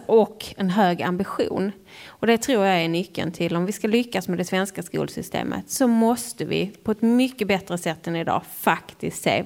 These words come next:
vad behöver vi göra för att skapa likvärdighet. Den andra delen som de i Kanada på alla nivåer pratade väldigt mycket om var resultatfokus. Att se varje enskild elev, säga att för att den här eleven ska lyckas utvecklas på det viset vi vill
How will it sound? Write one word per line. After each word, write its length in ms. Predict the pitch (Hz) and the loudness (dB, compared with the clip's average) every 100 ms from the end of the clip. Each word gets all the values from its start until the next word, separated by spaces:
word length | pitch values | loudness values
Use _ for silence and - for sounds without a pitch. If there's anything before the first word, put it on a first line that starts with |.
| - | 2
vad 220 | 214 185 | 2 2
behöver 260 | 185 170 | 0 -2
vi 100 | 165 | -2
göra 180 | 170 170 | 0 0
för 120 | 170 | -2
att 40 | - | -6
skapa 300 | - 165 151 | -6 -4 -2
likvärdighet. 840 | 151 175 170 - - 190 196 - - - - - - | 0 -2 -4 -6 -4 -4 -6 -10 -20 -16 -16 -10 2
Den 160 | 226 | 4
andra 400 | 233 262 277 220 | 6 6 4 2
delen 320 | 285 226 185 | 4 2 2
som 140 | 180 185 | -2 -2
de 140 | 180 | -2
i 40 | 180 | -2
Kanada 540 | 190 175 - - 180 - | -2 -4 -4 -4 -4 -4
på 100 | - | -2
alla 460 | - 202 226 180 | 2 4 4 2
nivåer 500 | 165 185 202 110 165 | 0 2 2 2 0
pratade 460 | 170 - 165 170 165 | -2 -2 -2 -2 -2
väldigt 280 | 165 170 175 | 0 -2 -2
mycket 260 | 185 - | -6 -4
om 200 | - 170 185 - - - - | -4 -4 -4 -10 -20 -14 2
var 400 | 196 160 156 - - | 6 6 4 -2 -8
resultatfokus. 1160 | - 175 185 - - - - - - - - - - | -4 -2 -4 -4 -2 -2 -2 -10 -12 -10 -10 -8 -6
Att 140 | 202 | -4
se 300 | - 220 190 | 0 2 2
varje 480 | 185 220 247 240 233 | 2 2 4 2 2
enskild 440 | 240 247 180 170 | 0 -2 -2 0
elev, 360 | 175 165 175 247 | 2 0 -2 -4
säga 320 | - - 190 190 | -4 0 2 2
att 120 | 196 | -2
för 360 | - 240 202 | -2 2 4
att 140 | 185 185 | 2 -2
den 120 | 208 | -2
här 180 | 220 180 | 0 0
eleven 380 | 180 185 160 170 | 2 2 0 -4
ska 140 | - | -2
lyckas 520 | 175 226 - - - | 2 0 0 -8 -4
utvecklas 580 | - 208 - 175 175 170 | 0 0 -2 -6 -6 -6
på 100 | - | -4
det 140 | 180 | -2
viset 380 | 170 160 - - | -2 -4 -8 -6
vi 80 | 190 | -4
vill 340 | - - - | -2 -2 -4